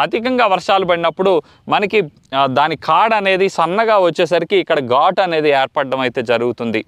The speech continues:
So, వేరుకుళ్ళు కూడా త్వరగా వచ్చే అవకాశాలు అయితే ఖచ్చితంగా ఉంటాయి. కాబట్టి ఎవరు కూడా డీఏపీ కానీ, యూరియా కానీ, ఇంకేదైనా కానీ, ఇరవై ఇరవై కానీ, ఏవి కూడా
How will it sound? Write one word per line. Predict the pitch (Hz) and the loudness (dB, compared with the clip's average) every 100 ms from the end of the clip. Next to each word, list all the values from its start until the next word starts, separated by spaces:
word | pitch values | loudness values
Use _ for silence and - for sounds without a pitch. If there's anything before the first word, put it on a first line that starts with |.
| - | -4
So, | 151 | -4
వేరుకుళ్ళు | 117 180 214 214 190 | 0 2 0 0 -2
కూడా | 170 180 | 0 0
త్వరగా | - 143 139 170 170 _ _ - 120 | 0 0 0 0 -2 _ _ -14 -2
వచ్చే | 131 - 208 | -2 0 0
అవకాశాలు | 165 156 160 - 143 | 0 0 -4 -2 -4
అయితే | 131 | -4
ఖచ్చితంగా | 127 123 - 151 147 | -4 -6 -6 -4 -4
ఉంటాయి. | 135 139 | -2 0
కాబట్టి | 127 131 170 156 - - - | 0 0 0 -2 -4 -14 -4
ఎవరు | 127 175 220 | -2 2 2
కూడా | 214 160 104 - | 2 2 0 -4
డీఏపీ | 117 151 175 165 | -2 0 0 0
కానీ, | 156 147 147 | 0 0 0
యూరియా | 143 151 151 | 0 2 2
కానీ, | 143 139 | 2 -2
ఇంకేదైనా | 147 135 151 185 202 175 | -4 0 0 2 0 0
కానీ, | 135 117 95 _ - | -2 -2 -4 _ -4
ఇరవై | 123 156 170 | -2 0 2
ఇరవై | 156 151 | 2 0
కానీ, | 139 135 | -2 -4
ఏవి | 135 131 175 202 | -2 -2 0 -2
కూడా | 185 165 196 | 0 0 0